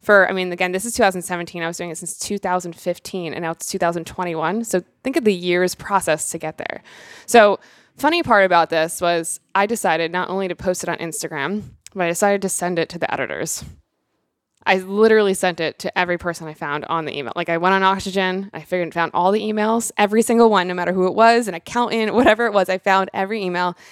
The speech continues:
and I sent my, I sent my story with a cover on it. Didn't really know if anyone was gonna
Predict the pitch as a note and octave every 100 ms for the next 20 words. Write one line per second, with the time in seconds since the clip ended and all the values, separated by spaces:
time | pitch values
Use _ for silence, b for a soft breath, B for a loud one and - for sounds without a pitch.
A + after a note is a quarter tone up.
0 | B - F3+ E3+ - F#3 - F3 E3+ -
1 | E3+ A#3+ - F#3 - F#3+ F#3+ F3+ F3+ F3
2 | E3+ E3+ - - G#3+ - b b b b
3 | - E4 F4 C#4 G#3 F#3 F#3+ F3+ F3+ F3
4 | E3+